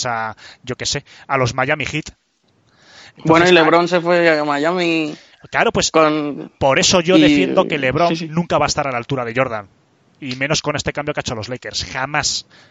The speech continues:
Speaker 1: Porque no es lo mismo Jordan cuando se fue con treinta y nueve años a los Wizards, ese año y pico, en plan, eh, venga, pachangueo, que a lo que ha hecho LeBron. LeBron individualmente,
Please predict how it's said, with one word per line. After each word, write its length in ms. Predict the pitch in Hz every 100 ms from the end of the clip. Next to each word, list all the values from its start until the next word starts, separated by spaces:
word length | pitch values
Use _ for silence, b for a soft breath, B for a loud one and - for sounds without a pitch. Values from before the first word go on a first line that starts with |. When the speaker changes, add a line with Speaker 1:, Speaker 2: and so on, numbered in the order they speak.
| b
Speaker 1:
Porque 260 | 131 120 120
no 180 | 135 147
es 80 |
lo 100 | 156
mismo 260 | 147 156 143 127
Jordan 320 | 160 143 123
cuando 220 | 120 113
se 120 | 107
fue 140 | - 143
con 300 | 147 147 147
treinta 360 | 160 147 139
y 40 | 143
nueve 240 | 143 139
años 260 | 147 143 -
a 60 |
los 140 | 139 131
Wizards, 440 | 139 160 110 104 147
ese 240 | - 143
año 240 | 143 147
y 80 | 143
pico, 420 | - 151 107 107
en 120 | 107 107
plan, 420 | 127 131 131 135
eh, 340 | 139 135 135 135
venga, 200 | 143 117
pachangueo, 540 | 117 - 123 151 165 B B B B B
que 80 | 135
a 60 |
lo 80 | 120
que 120 | 117
ha 80 | 117
hecho 360 | 135 - 123 143 123
LeBron. 320 | 107 107 151
LeBron 440 | 170 127 135 170 190
individualmente, 1000 | 175 143 139 135 143 160 180 180 185 202